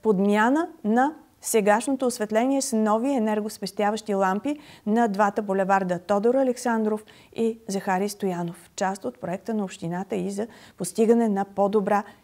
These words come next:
енергийна ефективност. От, а, Черноморски фар днес, а, ще прочетете и изданието «Народен приятел», което е на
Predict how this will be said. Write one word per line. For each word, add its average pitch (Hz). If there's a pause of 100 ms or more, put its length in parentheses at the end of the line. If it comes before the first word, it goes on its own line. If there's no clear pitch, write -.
(160)
енергийна 185 (180)
ефективност. 180 (1600)
От, 226
а, 226
Черноморски 226
фар 262
днес, 233
а, 226
ще 226
прочетете 226 (180)
и 220
изданието 196 (280)
«Народен 208
приятел», 262
което 202
е 202
на 214